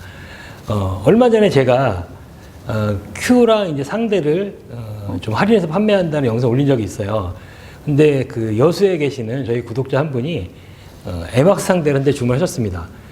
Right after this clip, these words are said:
근데 저희가 사십삼만 원인데 할인해서 이제 오만 원 할인해서 삼십팔만 원에 이제 저희 구독자분한테 혜택을 드렸는데, 근데 그 저희 구독자님께서 정가보다도 오히려 더 많은 돈을 보내주셨어요. 그래갖고 제가, "아, 이거 잘못 보내신 거 아니냐?" 이렇게 문자를 보내드렸더니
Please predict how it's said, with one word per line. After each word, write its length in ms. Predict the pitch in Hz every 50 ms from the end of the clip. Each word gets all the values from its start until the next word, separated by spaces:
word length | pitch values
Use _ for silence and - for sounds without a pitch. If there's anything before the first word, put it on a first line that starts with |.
| - - -
근데 320 | 131 120 127 165 190 196
저희가 480 | 165 - 123 120 120 117 139 170 196 180
사십삼만 560 | - 139 143 151 151 - 214 226 226 220 208
원인데 560 | 190 160 139 120 117 160 165 107 90 85 - - - - - - - - - - 120
할인해서 460 | 113 147 190 214 214 196 175 151 156
이제 240 | 139 127 117 113 113
오만 260 | 104 113 135 151 156
원 80 | 147 143
할인해서 200 | 165 180 156 135
삼십팔만 500 | 135 190 208 196 - - 226 226 226 220 196
원에 220 | 175 160 151 139 120
이제 460 | 110 104 104 107 104 98 92 92 92 - - - - - - - - -
저희 140 | - 117
구독자분한테 480 | 113 123 123 151 135 160 147 131 131 143
혜택을 240 | 165 - 226 202 -
드렸는데, 600 | - 120 123 117 110 107 107 135 143 113 - -
근데 200 | - 165 180 180
그 180 | 175 - 165 156
저희 200 | - 147 170 165
구독자님께서 880 | 156 151 190 190 196 208 180 165 160 127 135 117 113 151 139 98 - - - - - - - -
정가보다도 760 | - - 131 185 220 - - 240 226 196 185 185 180 160 139
오히려 220 | 135 139 139 151
더 140 | 143 - 151
많은 340 | 117 107 107 165 214 220 202
돈을 200 | 147 156 156 139
보내주셨어요. 680 | 113 123 127 113 113 104 - - 101 98 110 107 98
그래갖고 280 | 95 107 120 - - 117
제가, 360 | - 113 120 123 123 113 - - - - - - - - - - -
"아, 100 | 113 104
이거 220 | 110 110 131 123
잘못 280 | - - 120 139 160 151
보내신 280 | 170 170 151 156 160
거 60 | 147
아니냐?" 400 | 117 110 123 127 120 117 127 127
이렇게 180 | 113 110 - 113
문자를 320 | 104 117 117 143 139 131
보내드렸더니 760 | - 117 131 120 107 110 113 113 - 113 113 - 180 127 92